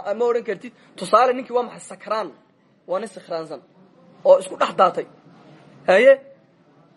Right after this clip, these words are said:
Gabadhi maxaa la odhanayaa? Ya. Sakraa, soo ma? Markaa ma, lama odhan karo.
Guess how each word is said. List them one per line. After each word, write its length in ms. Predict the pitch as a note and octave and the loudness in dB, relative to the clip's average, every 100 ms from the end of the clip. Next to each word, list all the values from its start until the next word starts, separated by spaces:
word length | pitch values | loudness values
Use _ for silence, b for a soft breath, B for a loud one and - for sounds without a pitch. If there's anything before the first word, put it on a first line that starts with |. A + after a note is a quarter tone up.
| _ _ _ G3+ | _ _ _ 2
Gabadhi 240 | A#3+ D#4+ | 2 2
maxaa 200 | C4 C4 | 0 2
la 80 | B3+ | 4
odhanayaa? 360 | B3+ C4 C4 B3+ _ _ _ _ _ _ _ _ _ _ _ _ A3 | 4 4 2 0 _ _ _ _ _ _ _ _ _ _ _ _ 2
Ya. 160 | C4+ C4+ - _ _ _ _ _ _ _ _ _ _ _ _ _ _ _ - - - - - - - - | 2 2 -6 _ _ _ _ _ _ _ _ _ _ _ _ _ _ _ -20 -20 -20 -20 -20 -20 -20 -18
Sakraa, 720 | - G3+ G3 A#3 C#4 C#4 - | 0 0 2 4 6 4 2
soo 180 | - A3 | -4 -2
ma? 120 | A#3+ - - - - - - - | -2 -8 -20 -20 -20 -20 -12 -2
Markaa 280 | A3 B3 C#4 | 4 4 4
ma, 100 | A3+ - - F3+ - | -2 -8 -10 -10 0
lama 220 | A#3 C#4+ C#4 | 4 4 4
odhan 160 | C#4 C#4 | 2 4
karo. 200 | C4 | 4